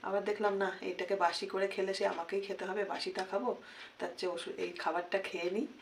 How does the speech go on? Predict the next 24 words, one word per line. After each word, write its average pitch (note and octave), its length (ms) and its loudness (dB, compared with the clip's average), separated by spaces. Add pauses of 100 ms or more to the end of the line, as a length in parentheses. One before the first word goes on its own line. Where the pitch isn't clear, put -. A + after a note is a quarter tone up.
(480)
আর - 120 -2
একটু F3 260 2
আমার F3+ 160 4
ভিডিও F3 360 6
হয়ে F#3 220 4
যাক। G#3 300 2 (460)
খাবারটা E3+ 400 -4
খেয়ে F3+ 280 2
নিয়ে A#3+ 280 2 (840)
দুটো F3 260 0
ওষুধ F3 260 0
খেয়ে F#3 140 2
নেবো, G3 120 6
একটা F#3+ 140 4
গ্যাসের D#3+ 280 0
ওষুধ G3 240 0
খেয়েছি F#3 400 -4 (180)
already, D#3 420 -4 (680)
ঠিক C4+ 100 -10
আছে? C4+ 220 -6 (540)
তো D#2+ 340 -6 (760)
এই D#3+ 180 -4
হলো D#3+ 200 -4
ব্যাপার। D#3+ 380 2